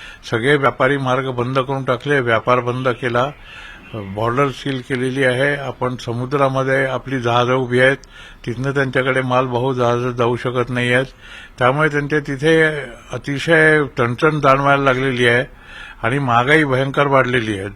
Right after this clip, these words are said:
जो गहू आहे किंवा त्याचा पीठ आहे, गव्हाचं पीठ, ते जवळपास तीनशे रुपये किलो झालेलं आहे. तेल जे आहे, ते जवळपास साडेतीनशे, चारशे रुपये लिटर झालेलं आहे.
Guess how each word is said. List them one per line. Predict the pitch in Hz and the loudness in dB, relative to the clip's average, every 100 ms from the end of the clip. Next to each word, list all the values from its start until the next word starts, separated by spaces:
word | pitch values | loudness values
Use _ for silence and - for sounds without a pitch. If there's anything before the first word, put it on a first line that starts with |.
| - - 110 | -14 -20 -8
जो | 117 123 127 120 | -4 -2 -2 -6
गहू | 107 101 107 127 | -8 -2 2 4
आहे | 139 135 139 | 6 6 4
किंवा | - 127 127 | 0 -4 0
त्याचा | 123 117 123 131 - - - - - | 0 2 2 0 -4 -16 -18 -10 -2
पीठ | 139 135 | 0 4
आहे, | 147 | 4
गव्हाचं | 123 120 135 139 | 4 4 4 2
पीठ, | 131 139 123 - | 0 0 -2 -2
ते | 127 | 0
जवळपास | 120 123 135 120 - | 0 0 0 -2 -4
तीनशे | 123 123 147 | -6 -2 -2
रुपये | 135 139 | 0 -2
किलो | 120 131 131 127 | -2 -4 -2 0
झालेलं | 117 123 123 127 | 0 0 2 2
आहे. | 127 - - - - - | 0 -6 -20 -20 -10 0
तेल | 139 143 | 0 2
जे | 139 | 4
आहे, | 135 | 4
ते | 135 135 | 2 -2
जवळपास | 127 123 120 127 - | -2 -2 0 -2 0
साडेतीनशे, | 127 123 120 131 123 135 | 0 0 -2 -8 -6 -4
चारशे | 127 120 117 139 | 0 0 0 -6
रुपये | 131 - 135 | -4 -4 -2
लिटर | 120 - 139 123 | -2 -2 -2 0
झालेलं | 120 120 123 127 | 0 2 4 4
आहे. | 120 117 | 4 2